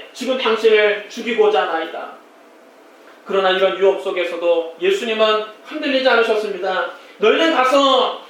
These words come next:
저 여우에게 이르되, 오늘과 내일은 내가 귀신을 쫓아내며 병을 고치다가 제삼일에는 완전하여지리라 하라. 그러나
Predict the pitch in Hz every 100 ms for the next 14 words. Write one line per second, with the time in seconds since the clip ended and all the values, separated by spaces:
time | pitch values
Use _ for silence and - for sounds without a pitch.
0 | - - 262 269 226 277 330 320 269 226
1 | 226 226 208 - - - 247 330 339 330
2 | 302 262 254 254 247 - - - 220 247
3 | - 240 247 247 240 247 - 254 240 247
4 | 254 254 247 247 - - 226 247 254 247
5 | 247 254 226 220 214 - - - - 233
6 | 226 262 240 220 214 208 202 - - 170
7 | 202 214 226 220 202 190 190 180 170 165
8 | 156 180 165 160 - - - - 208 226
9 | - - -